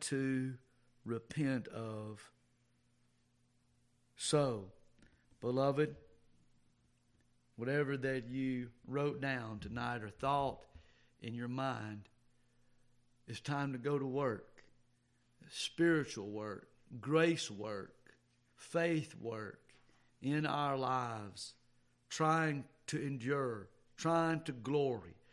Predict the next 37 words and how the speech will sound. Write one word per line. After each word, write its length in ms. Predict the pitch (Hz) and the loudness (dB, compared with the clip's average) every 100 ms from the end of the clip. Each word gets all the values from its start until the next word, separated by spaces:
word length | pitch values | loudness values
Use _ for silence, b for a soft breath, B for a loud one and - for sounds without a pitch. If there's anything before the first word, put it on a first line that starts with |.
| b b | b b
trying 340 | - 170 170 165 | 2 6 6 4
to 60 | |
go 240 | 151 165 160 | 4 4 4
to 80 | |
God 420 | 147 147 151 151 - | 2 2 2 2 0
in 120 | 127 | -6
prayer, 500 | - 139 127 104 92 b b | -4 -2 0 -2 -10 b b
lamenting 760 | 143 175 170 185 214 - 127 120 | 8 8 8 6 4 2 0 -2
of 260 | 120 120 98 | -4 -6 -8
it, 120 | - - b b | -12 -18 b b
but 120 | - 123 | -4 0
also 640 | 135 131 123 123 117 107 98 | 2 2 -2 -4 -4 -6 -6
seeking 500 | - 143 - 107 107 | -2 -2 -4 -8 -8
that 240 | 117 - | -8 -6
great 320 | 120 120 113 | -4 -4 -6
gift 400 | 110 120 107 - | -6 -4 -6 -8
of 140 | 110 110 | -10 -10
repentance 760 | 107 - 127 120 - - - b b _ - | -10 -8 -6 -6 -10 -16 -18 b b _ -4
from 280 | 151 143 | 0 0
it, 220 | 104 - - - b b b b - | -4 -12 -20 -20 b b b b -14
that 140 | 104 | -6
we 160 | 117 120 | -4 -2
might 340 | 117 113 107 | -2 -4 -6
bring 360 | 110 113 107 101 | -8 -6 -8 -6
glory 640 | 117 117 117 107 95 87 - _ b b b b b b _ | -2 0 2 0 -4 -12 -18 _ b b b b b b _
to 80 | - | -16
God 400 | 104 107 107 110 | -8 -6 -4 -4
our 80 | 107 | -6
Father. 460 | - 101 95 92 90 | -8 -8 -8 -10 -10
May 140 | 107 | -8
the 80 | 107 | -4
Lord 260 | 117 107 | -4 -2
bless 320 | 110 117 113 - | -2 -2 -2 -4
you 60 | |
and 120 | 104 - | -8 -8
keep 320 | 117 104 - | -6 -8 -10
you 140 | 87 | -14